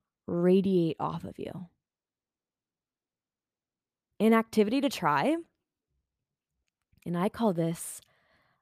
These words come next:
the confidence boost. Before you go hang out with people,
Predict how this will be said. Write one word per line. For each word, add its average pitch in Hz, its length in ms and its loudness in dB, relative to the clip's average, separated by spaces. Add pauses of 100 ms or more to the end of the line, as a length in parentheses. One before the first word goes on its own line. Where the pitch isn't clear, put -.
(260)
the 190 220 4
confidence 185 540 2
boost. - 540 -12 (2250)
Before 233 380 4
you 320 160 0
go 185 400 8
hang 190 260 2
out 117 160 0
with 139 100 -4
people, - 420 -10